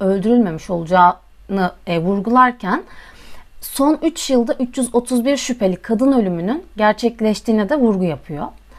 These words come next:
Raporda aynı zamanda sözleşmenin feshedilmesinin ardından yaşananlara da yer verilmiş ve, e, ben bunların arasından birkaç tanesini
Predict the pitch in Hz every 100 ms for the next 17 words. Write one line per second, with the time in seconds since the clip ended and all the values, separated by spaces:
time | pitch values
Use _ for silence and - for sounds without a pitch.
0 | - - - - - 208 208 294 311 302
1 | 320 320 254 233 226 226 277 381 - 233
2 | 220 233 247 262 277 277 285 285 294 240
3 | 233 226 233 254 262 220 196 202 233 311
4 | 233 214 240 226 220 220 220 180 147 151
5 | 151 147 208 285 262 277 277 - - -
6 | - 196 175 214 262 269 214 202 226 240
7 | 240 196 190 208 226 349 311 254 247 208
8 | - 170 160 160 - 294